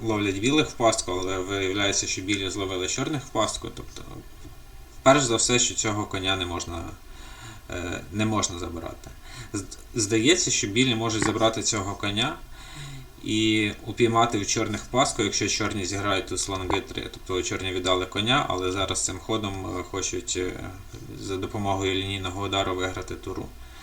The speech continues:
Е, але насправді після ферзь б'є Ф сім шах, чорні просто отримують мат. Треба забирати, треба забирати ферзя, інакше після відходу короля ферзь забере туру з матом, а якщо забираємо ферзя, то тура Е вісім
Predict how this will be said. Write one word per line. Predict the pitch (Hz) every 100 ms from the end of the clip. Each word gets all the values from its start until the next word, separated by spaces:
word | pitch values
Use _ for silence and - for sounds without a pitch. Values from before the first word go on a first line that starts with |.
| - - 135
Е, | 90 -
але | 107 107
насправді | 110 107 - 131 160 151 117
після | - 104 107
ферзь | - 110 101 101 - -
б'є | 98 92 98 95
Ф | 95 -
сім | - 98
шах, | - 123 127 -
чорні | - 92 87
просто | 90 85 85
отримують | - - - - 95
мат. | - - - - -
Треба | - 90
забирати, | 95 92 92 92 - 85 101 - - -
треба | 101 95
забирати | 95 95 95 92
ферзя, | 92 95 101 147
інакше | - 92 95 - - - 92 95 92 92
після | - 95 90
відходу | 90 95 90
короля | 90 92 95
ферзь | - 95
забере | 92 92 92
туру | 90 104 147
з | 147
матом, | 113 - 101 - - - -
а | -
якщо | - 92 98
забираємо | 92 95 95 92 87
ферзя, | - 95 107
то | 110 -
тура | - - 87
Е |
вісім | 87 87 90 - -